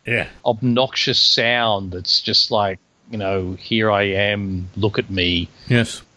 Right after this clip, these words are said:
Speaker 2: Um, you know, obnoxious American style <laughs> attention seeking.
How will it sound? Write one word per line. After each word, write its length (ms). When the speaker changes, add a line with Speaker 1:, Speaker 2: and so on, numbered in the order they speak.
Speaker 2:
Um, 500
you 100
know, 180
obnoxious 640
American 500
style 640
<laughs> 240
attention 560
seeking. 480